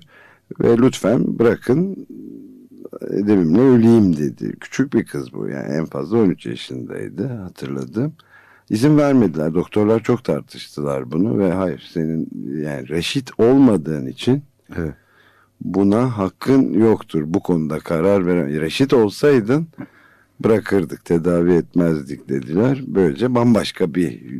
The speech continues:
Speaker 1: boyutu da işin ortaya çıktı. Sonradan ne oldu? O kız haber takibi pek Britanya'da bir de çok fazla yapılmadığından olsa gerek takip edemedim haberi ama
Speaker 2: Evet.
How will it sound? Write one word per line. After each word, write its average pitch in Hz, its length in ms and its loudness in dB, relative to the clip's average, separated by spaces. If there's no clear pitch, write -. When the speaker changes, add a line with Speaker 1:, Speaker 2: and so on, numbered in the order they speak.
Speaker 1:
boyutu 90 420 2
da 71 180 -2
işin 69 380 -8
ortaya 69 460 -6
çıktı. - 280 -20
Sonradan 117 440 2
ne 117 40 6
oldu? 117 300 2
O 85 180 -4
kız - 280 -10
haber 90 300 0
takibi 87 680 -2
pek 101 220 0
Britanya'da 78 760 -4
bir 65 100 -16
de 58 160 -10
çok 73 240 -2
fazla 73 360 -4
yapılmadığından 73 880 -4
olsa 80 340 -2
gerek 98 340 0
takip 90 360 -2
edemedim 95 480 0
haberi 76 400 -2
ama 113 260 0
Speaker 2:
Evet. 95 160 -6